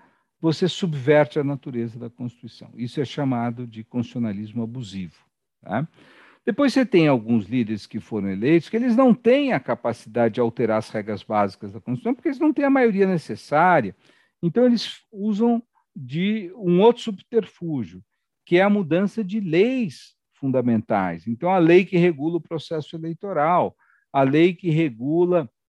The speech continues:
a composição dos tribunais. E, com isso, eles vão também erodindo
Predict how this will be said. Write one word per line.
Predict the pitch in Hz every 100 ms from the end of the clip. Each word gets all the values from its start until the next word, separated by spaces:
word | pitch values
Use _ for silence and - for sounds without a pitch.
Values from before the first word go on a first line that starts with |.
| _ _ _ _ -
a | 127 127
composição | - 160 147 156 151 135 156 170
dos | 151 -
tribunais. | 190 185 190 165 185 135 - _ _ -
E, | 190
com | 240 180
isso, | 190 180 240
eles | 233 233 135
vão | 147 180 214 _ _ _ _ _ _ _ _ _
também | 170 160 113 135 185 196 127 123
erodindo | 170 185 185 120 104 165 254 220 123 104